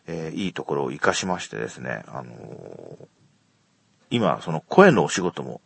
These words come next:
最近なさっているということで、まあ、さすがだなと思っております。うん、あと最近聞いたちゃんと喋れよっていうポッドキャストによると、おー、テレビ？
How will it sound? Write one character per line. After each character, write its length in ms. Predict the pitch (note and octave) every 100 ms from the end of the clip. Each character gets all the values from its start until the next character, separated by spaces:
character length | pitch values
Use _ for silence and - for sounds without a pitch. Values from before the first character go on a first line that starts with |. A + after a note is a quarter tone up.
| _ _ _ _ _ _ -
最 220 | G2 F2+
近 180 | F2 D#2+
な 120 | D#2+
さ 140 | A2
っ 60 | -
て 120 | C2
い 60 | B1
る 80 |
と 180 | - - - _ _ _ - - _
い 60 | E2+
う 80 | D#2+
こ 140 | E2
と 140 | F2+ D2+
で、 200 | C#2 - - _ - _
ま 80 | E2
あ、 20 |
さ 140 | - D#2+
す 120 | G#2+
が 100 | A2
だ 120 | G2+
な 140 | G2
と 80 | D2+
思 160 | D2 D2+
っ 40 |
て 160 | - C#2+
お 60 |
り 80 | C2+
ま 140 | C#2+ -
す。 200 | - - - - - - - - - - - F#2
う 40 |
ん、 220 | E2+ D#2+
あ 80 | E2
と 320 | - F2+ D#2+
最 220 | D2+ G2+ G2+
近 260 | G#2 G2+ _ _ _ _
聞 160 | - G2+
い 60 | F2+
た 140 | F#2+
ち 100 | -
ゃ 80 | G#2
ん 60 |
と 100 | F#2+
喋 300 | G2+ F#2 F#2+
れ 100 | F2+
よ 120 | D#2+ D2
っ 40 | _
て 80 | -
い 120 | D2 C#2
う 180 | A#1+ - - - - _
ポ 100 | F#2+
ッ 80 | D#2+
ド 100 | G#2
キ 120 | G2+
ャ 60 | F2+
ス 60 |
ト 100 | E2
に 100 | C2+
よ 100 | C2+
る 120 | D2
と、 340 | - E2 B1+ - - - -
お 920 | D2+ D#2 D2 C#2+ C#2 C#2 G1+ G1+ - - - _ _ _ _ - - _ _ _ -
ー、 80 |
テ 100 | C#3
レ 120 | F3+ G2+
ビ？ 240 | D#2+